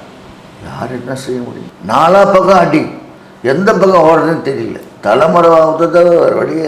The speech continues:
இல்லை. புரியல? என்ன பண்ணாங்க பாவம்,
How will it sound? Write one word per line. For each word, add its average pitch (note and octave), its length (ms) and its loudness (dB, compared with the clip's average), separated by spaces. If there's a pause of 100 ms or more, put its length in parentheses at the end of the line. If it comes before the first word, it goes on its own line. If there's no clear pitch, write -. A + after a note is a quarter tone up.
இல்லை. - 160 -10 (280)
புரியல? C3 320 -10 (920)
என்ன F3 200 2
பண்ணாங்க E3+ 500 2
பாவம், A2 380 0